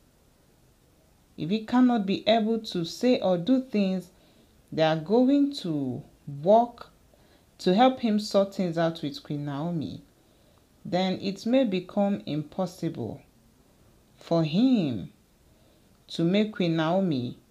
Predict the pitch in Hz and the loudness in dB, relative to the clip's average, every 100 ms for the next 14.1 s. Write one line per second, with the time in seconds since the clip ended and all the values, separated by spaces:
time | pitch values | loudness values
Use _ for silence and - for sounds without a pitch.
0 | _ _ _ _ - - 233 247 247 240 | _ _ _ _ -20 -6 2 4 6 2
1 | 254 - _ _ _ _ _ _ _ - | 0 -6 _ _ _ _ _ _ _ 6
2 | 208 202 - 160 143 170 156 95 80 - | 10 10 8 2 2 4 4 4 -4 -10
3 | _ _ _ _ _ _ _ _ _ _ | _ _ _ _ _ _ _ _ _ _
4 | - _ _ _ _ _ _ _ _ _ | -20 _ _ _ _ _ _ _ _ _
5 | _ _ _ _ _ - 165 247 302 - | _ _ _ _ _ -8 4 4 4 4
6 | 240 233 226 180 165 - 202 202 214 - | 6 6 6 2 2 2 4 6 2 0
7 | 151 147 180 180 180 - _ _ _ 143 | -6 -2 0 0 -2 -10 _ _ _ -4
8 | 143 - - 151 147 147 175 170 127 143 | -4 -4 -2 0 2 2 2 0 -2 -6
9 | _ _ _ _ _ _ _ - 226 226 | _ _ _ _ _ _ _ 0 0 2
10 | 285 285 170 175 180 - 160 165 - - | -2 -2 -4 0 0 0 -2 -2 -10 -6
11 | 143 117 156 220 269 - 214 190 151 131 | -6 -4 -2 0 0 0 2 2 2 -6
12 | 139 - _ _ _ _ 165 214 269 269 | -6 -16 _ _ _ _ 0 4 2 4
13 | 277 277 277 - 226 214 214 - 175 135 | 2 2 0 -4 0 0 -2 -6 -2 -2
14 | 110 | -6